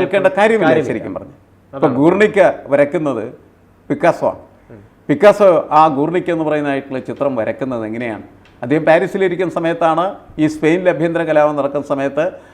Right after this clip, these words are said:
Speaker 1: അവിടുത്തെ ഫ്രാങ്കോ ലീജിയൻ എന്ന് പറയുന്ന, കാന്റോൺ ലീജിയൻ എന്ന് പറയുന്നതായിട്ടുള്ള വലിയ ഒരു വിമാന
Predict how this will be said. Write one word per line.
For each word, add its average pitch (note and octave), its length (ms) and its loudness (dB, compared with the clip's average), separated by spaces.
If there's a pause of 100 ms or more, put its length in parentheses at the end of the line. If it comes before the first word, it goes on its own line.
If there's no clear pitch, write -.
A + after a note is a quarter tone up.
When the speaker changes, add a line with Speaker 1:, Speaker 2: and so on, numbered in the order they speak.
(200)
Speaker 1:
അവിടുത്തെ E3+ 340 2 (480)
ഫ്രാങ്കോ F#3+ 340 0 (120)
ലീജിയൻ F3 340 0 (160)
എന്ന് D3+ 180 -4
പറയുന്ന, C#3+ 280 0 (100)
കാന്റോൺ G3 320 2 (120)
ലീജിയൻ D3+ 320 0 (140)
എന്ന് C#3+ 160 -2
പറയുന്നതായിട്ടുള്ള B2+ 600 -6 (260)
വലിയ C3+ 220 0 (180)
ഒരു B2 140 -2 (180)
വിമാന C3 300 -4